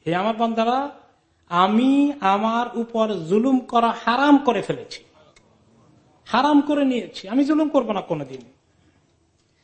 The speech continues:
"ওয়া জাআলতুহু বাইনাকুম মুহাররামান ফালা তাযালামু।"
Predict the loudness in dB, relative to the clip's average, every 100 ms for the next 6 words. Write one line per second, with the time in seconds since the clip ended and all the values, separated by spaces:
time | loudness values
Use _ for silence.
0 | _ _ 2 2 4 2 2 0 -4 -4
1 | -2 -4 -2 -4 -4 -4 -6 -4 -4 -2
2 | -4 -4 -4 -2 -2 -2 -4 -6 -4 -2
3 | 0 2 2 0 -2 -8